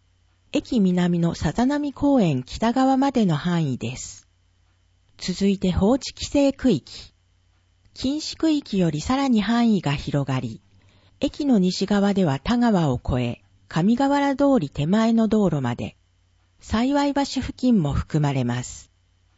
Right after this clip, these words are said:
駅東側は同じく禁止区域より南北に広がり、北は今泉小学校北東に位置するガソリンスタンド北側の道路まで、南はスカイブリッジ、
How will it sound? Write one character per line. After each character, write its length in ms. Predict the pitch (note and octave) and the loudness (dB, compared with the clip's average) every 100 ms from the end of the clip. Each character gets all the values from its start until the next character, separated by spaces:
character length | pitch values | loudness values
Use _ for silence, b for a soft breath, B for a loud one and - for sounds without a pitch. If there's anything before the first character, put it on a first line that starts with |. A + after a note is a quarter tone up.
| _ _ _ | _ _ _
駅 240 | D#4 - C#4 | -8 -6 -4
東 400 | G3 G#3+ A#3 G#3+ | -4 -2 -4 -4
側 300 | G#3+ G3+ G3 | -2 0 0
は 180 | F#3+ - | 0 0
同 80 | G3 G3 | 0 0
じ 120 | F#3 - | -2 -8
く 160 | - - | -18 -20
禁 220 | - G#3 | -4 0
止 180 | G#3+ - | 0 -4
区 140 | - | -2
域 300 | G#3+ F#3+ - | -2 -2 -4
よ 80 | D#3 | -4
り 100 | D3 | -2
南 400 | C#3+ G#3+ C4+ C4 | -2 -2 -2 -4
北 100 | - | -2
に 120 | F3+ | -2
広 300 | E3 D3+ D3+ | -2 -4 -4
が 120 | C#3+ C#3 | -4 -6
り、 220 | B2 - _ _ _ _ _ | -6 -10 _ _ _ _ _
北 280 | - G#3+ G3+ | -10 -4 -2
は 100 | G3 | 0
今 300 | F3+ G3+ B3+ | 0 0 0
泉 320 | C#4 C#4+ C#4+ | -2 -6 -6
小 240 | - D4 | 0 0
学 240 | C#4+ D4 - | 2 -2 -4
校 280 | - E3+ D3 | -2 -2 -2
北 280 | C3 - - | -6 -8 -2
東 240 | B3 B3 | 0 2
に 140 | B3 B3 | 0 0
位 40 | |
置 160 | - - | -4 -10
す 180 | - | -10
る 180 | B2+ A#2+ _ | -6 -8 _
ガ 140 | C#3+ | -10
ソ 160 | C#3 A#3+ | -4 -2
リ 160 | C4 C#4 | -2 -4
ン 80 | |
ス 80 | B3+ | -6
タ 160 | - C#4 | -6 -4
ン 60 | |
ド 120 | A#3 - | -2 -4
北 300 | - G3+ A3 | -6 -4 -2
側 260 | A3+ A#3 | 0 0
の 140 | A3 G#3 | 0 0
道 180 | A3 | 0
路 160 | G3 D3+ | 0 -2
ま 160 | C3+ A#2 | -4 -6
で、 220 | A2+ - _ _ _ _ _ _ _ _ | -8 -12 _ _ _ _ _ _ _ _
南 460 | E3+ F#3 F#3+ F#3+ F#3 | -2 0 2 0 0
は 120 | F3 | -2
ス 140 | - | -6
カ 180 | - A#3+ | -6 -4
イ 100 | C4 | -2
ブ 140 | C4 B3+ | -2 -2
リ 100 | C#3+ | -4
ッ 60 | _ | _
ジ、 240 | - A2 | -14 -14